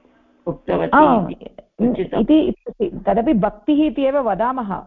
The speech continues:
Speaker 2: भक्तिरूपेण
Speaker 1: आम्।
Speaker 2: तामसिकभक्ति इति वयं वदामः। भक्तेः पञ्च, पञ्चधा विभागः अस्ति खलु, तर्हि भक्तिरूपेण एव वयं वदामः, परन्तु वास्तविकभक्तिः नास्ति, केवलभक्तिः नास्ति तत्।
Speaker 1: आम्।
Speaker 2: खलु?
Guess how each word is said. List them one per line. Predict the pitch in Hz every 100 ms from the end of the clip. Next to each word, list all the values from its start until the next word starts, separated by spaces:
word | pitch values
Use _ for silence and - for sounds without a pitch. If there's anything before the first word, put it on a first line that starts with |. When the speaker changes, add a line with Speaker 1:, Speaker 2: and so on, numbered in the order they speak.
| -
Speaker 2:
भक्तिरूपेण | 175 - 277 294 - 277
Speaker 1:
आम्। | 285 285
Speaker 2:
तामसिकभक्ति | - - - 220 226 240 254 226 233 -
इति | 247 277
वयं | 269
वदामः। | 269 214 233 226 180
भक्तेः | 175 - 254 277 285
पञ्च, | 247 240 233
पञ्चधा | 277 262 233 226 262 262 254
विभागः | 220 214 226 233 226
अस्ति | 202 175
खलु, | - 170 175 - _ _ _ _ _ _ _ _ -
तर्हि | 233
भक्तिरूपेण | 233 208 - 294 294 294 285 302 277 - - -
एव | - 262
वयं | 277 254 262
वदामः, | 208 208 208
परन्तु | 202 247 330
वास्तविकभक्तिः | 254 247 349 330 - 320 247 - 254 277
नास्ति, | 202 190 185
केवलभक्तिः | 170 208 240 285 254 240 233 214
नास्ति | 233 170 -
तत्। | _ 151 - _ _ -
Speaker 1:
आम्। | 160 147 147 - _ _ _ _ _ _ _ _ _
Speaker 2:
खलु? | 196 170